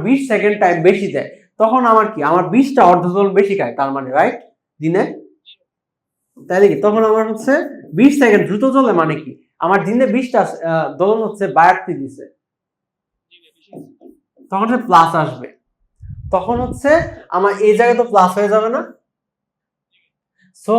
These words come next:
হচ্ছে, আহ, ঘড়ি যদি দ্রুত চলে, তাহলে হচ্ছে এই জায়গায় পজিটিভ হবে এক্স বাড়লে, অর্থাৎ কি, মানে কি বলে, দ্রুত চললে বিশ সেকেন্ড বেশি দিতেছে প্রত্যেক দিন, বিশ সেকেন্ড আগায় যাচ্ছে। আর যদি হচ্ছে উল্টাটা হয়,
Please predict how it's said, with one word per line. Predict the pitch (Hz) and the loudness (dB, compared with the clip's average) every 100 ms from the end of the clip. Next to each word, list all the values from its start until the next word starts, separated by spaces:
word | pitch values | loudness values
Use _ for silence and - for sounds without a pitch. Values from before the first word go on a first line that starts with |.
| 247 | 0
হচ্ছে, | 269 - 311 | -2 -4 -2
আহ, | 285 - - _ 170 165 147 | -2 -6 -14 _ -6 -6 -6
ঘড়ি | 131 185 220 | -2 0 0
যদি | 247 269 | 0 -2
দ্রুত | 196 220 277 269 | -2 2 2 4
চলে, | 254 233 269 | 2 2 2
তাহলে | 240 196 202 | 2 0 -2
হচ্ছে | 220 220 247 | -6 -4 0
এই | 185 | 0
জায়গায় | 190 208 220 | 0 -2 -2
পজিটিভ | 233 240 214 185 | -2 -2 -4 -6
হবে | 180 190 269 330 - _ _ | -4 -2 -2 -4 -10 _ _
এক্স | 165 175 170 160 | -2 -2 -2 4
বাড়লে, | 180 190 151 123 | 4 6 2 -2
অর্থাৎ | 131 196 196 - | -6 -6 -8 -8
কি, | 277 359 359 - _ _ - | -4 -4 -6 -14 _ _ -8
মানে | 147 170 165 | -4 -4 -4
কি | 190 | -4
বলে, | 175 156 120 - _ _ _ _ _ _ _ | -2 -2 -4 -10 _ _ _ _ _ _ _
দ্রুত | 147 220 | -8 2
চললে | 277 233 247 180 - - _ _ _ _ _ _ 156 | 2 4 0 -2 -4 -12 _ _ _ _ _ _ -4
বিশ | 214 247 | -4 0
সেকেন্ড | 226 208 185 | 0 2 4
বেশি | 226 226 | 4 0
দিতেছে | 180 156 147 | -2 -6 -8
প্রত্যেক | 151 147 143 123 | -12 -8 -8 -8
দিন, | 127 - | -14 -10
বিশ | 185 - | -10 -2
সেকেন্ড | 208 196 | -2 2
আগায় | 190 226 220 | 2 2 2
যাচ্ছে। | 208 - 147 - _ _ - | -2 -6 -12 -12 _ _ 0
আর | 165 - 190 | 2 2 -2
যদি | 220 | -6
হচ্ছে | 240 233 226 | -6 -6 -4
উল্টাটা | 240 277 311 294 180 | -4 4 4 6 4
হয়, | 151 - | 2 0